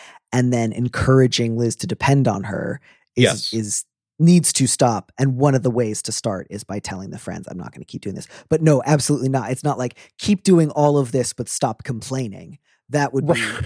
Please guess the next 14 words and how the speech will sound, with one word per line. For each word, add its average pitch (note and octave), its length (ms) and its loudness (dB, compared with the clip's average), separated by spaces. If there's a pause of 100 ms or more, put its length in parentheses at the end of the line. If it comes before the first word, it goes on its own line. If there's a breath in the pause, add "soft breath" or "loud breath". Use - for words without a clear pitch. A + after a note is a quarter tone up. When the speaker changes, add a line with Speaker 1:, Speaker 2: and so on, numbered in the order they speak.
(120)
Speaker 2:
<laughs> - 120 -14
Speaker 1:
nightmarish. E3 340 6
Speaker 2:
Absolutely. F#2+ 420 -6 (480)
Speaker 1:
That D3 180 0
would D3 140 2
result C3+ 400 0
in B2 140 -4
you C3 200 -2 (420)
maybe C#3+ 300 2
murdering C#3 560 2
Liz. A2 300 -10
Don't C#3+ 260 2
do D3 160 0
that. G#2 240 -8